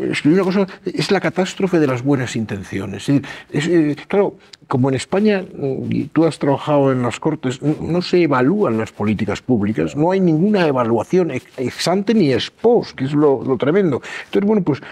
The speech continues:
surge esta iniciativa que es muy populista y vende bien, porque al final dice, "Bueno, ya, si usted tiene deudas, se las vamos a exonerar porque, porque, bueno, las pagan los bancos". Los bancos no pagan, porque los bancos desplazan el coste porque tienen poder de mercado.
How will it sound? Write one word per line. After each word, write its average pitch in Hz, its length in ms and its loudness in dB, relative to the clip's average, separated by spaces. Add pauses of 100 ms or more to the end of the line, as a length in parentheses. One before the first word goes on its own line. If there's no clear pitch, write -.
(140)
surge 208 300 2
esta 185 240 0
iniciativa 185 640 0
que 139 300 4
es 143 80 0
muy 143 260 2
populista 143 800 0
y 113 80 -2
vende 127 240 2
bien, 180 280 2
porque 127 400 -4
al 117 120 -4
final 151 380 0
dice, 135 100 -2
"Bueno, 180 200 2
ya, 170 200 0 (180)
si - 140 -8
usted - 180 0
tiene 170 260 4
deudas, 180 480 4 (400)
se 143 120 -2
las 127 120 2
vamos 180 240 0
a 180 80 2
exonerar 175 580 0
porque, 123 400 0 (240)
porque, 131 300 0
bueno, 131 260 0 (100)
las 113 120 -10
pagan 160 260 2
los 107 160 -4
bancos". 113 300 -4
Los 117 120 -6
bancos 196 320 -2
no 135 140 2
pagan, 196 460 -2
porque 110 200 -4
los 107 60 2
bancos 165 240 0
desplazan 156 460 0
el 151 100 0
coste 165 240 0
porque 160 140 2
tienen 139 160 2
poder 226 200 2
de - 40 4
mercado. 185 340 0